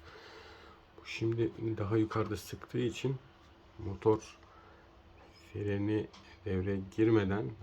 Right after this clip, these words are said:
hani oradaki sensöre basmadan, eee, çok daha önde sıkacak freni. Dolayısıyla bunu birazcık gevşetip şunu öne almam lazım.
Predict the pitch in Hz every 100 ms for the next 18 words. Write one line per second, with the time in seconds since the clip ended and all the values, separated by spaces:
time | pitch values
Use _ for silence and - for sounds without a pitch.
0 | - 87 87 87 - 92 90 101 95 101
1 | - 92 90 110 123 - - - - -
2 | - - - - - - - - - -
3 | - - - - - - - 104 - 107
4 | 107 98 101 92 - - 85 - 87 90
5 | 120 113 - 87 90 - 98 107 101 107
6 | 90 104 98 90 85 - - - - -
7 | - - - - - 120 117 104 95 87
8 | 82 78 76 -